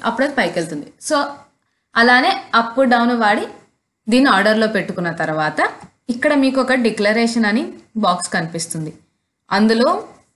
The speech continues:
ఫస్ట్ టూ పాయింట్స్ చదివి మీరు "I accept the above declaration"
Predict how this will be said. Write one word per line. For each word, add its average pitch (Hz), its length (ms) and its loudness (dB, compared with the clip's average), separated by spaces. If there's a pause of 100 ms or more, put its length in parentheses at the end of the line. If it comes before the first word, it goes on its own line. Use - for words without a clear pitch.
(420)
ఫస్ట్ 311 340 2 (120)
టూ 240 80 2 (160)
పాయింట్స్ 226 340 2 (100)
చదివి 175 440 -2
మీరు 170 200 0 (1300)
"I 277 40 2 (180)
accept 226 400 0
the 269 160 4
above 220 260 2
declaration" 180 580 -2